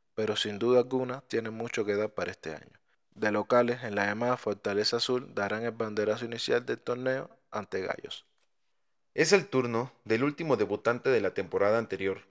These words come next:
Speaker 2: Galgos. La Frontera no podía seguir sin equipo, y en dos mil veintidós el equipo de Tijuana vio la luz. Sin duda alguna era un proyecto que entusiasmaba. Su casa sería el estadio caliente con más de veintisiete mil espacios para la afición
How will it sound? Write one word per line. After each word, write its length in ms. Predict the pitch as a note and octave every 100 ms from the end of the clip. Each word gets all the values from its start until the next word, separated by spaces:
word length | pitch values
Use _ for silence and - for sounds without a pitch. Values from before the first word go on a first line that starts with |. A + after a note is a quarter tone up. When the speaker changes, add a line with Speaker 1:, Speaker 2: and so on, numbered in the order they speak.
| _
Speaker 2:
Galgos. 680 | G#2+ G#2+ G#2 - - - - _ _ _ _
La 120 | -
Frontera 360 | B2+ C#3 D3 D#3+
no 160 | D#3 D#3
podía 260 | C3+ C#3
seguir 220 | B2+ A#2+
sin 140 | - A#2+
equipo, 480 | A2 E3 D3+ G#2 -
y 100 | G#2
en 80 | G#2+
dos 160 | A2 G#2+
mil 140 | B2
veintidós 560 | C3 C3+ B2+ A#2 B2 -
el 100 | A2+
equipo 320 | A2 - - D3
de 80 |
Tijuana 420 | C#3 A2 A2+ B2 A#2+
vio 160 | A#2
la 120 | A2+
luz. 340 | G2 F2+ - - _ _ -
Sin 180 | - B2+
duda 200 | D#3+ D#3
alguna 300 | C#3 D3+ D3
era 80 |
un 80 | D3
proyecto 460 | C#3 A#2 A#2 - C#3
que 60 |
entusiasmaba. 640 | A2+ - - F2+ A2 G#2 - _ _ -
Su 200 | B2+ A#2
casa 300 | B2+ - B2
sería 200 | A2+ A2
el 60 |
estadio 380 | A2+ - B2 C3
caliente 420 | G2+ G#2+ A2+ C3+
con 160 | - G#2
más 180 | A#2 B2
de 80 |
veintisiete 520 | B2+ A2 - - G2 G2+
mil 180 | B2
espacios 560 | B2+ - A#2+ A#2 C3 - - - -
para 220 | G#2+ G2
la 140 | F#2+
afición 500 | F#2+ G2 - A#2+ D3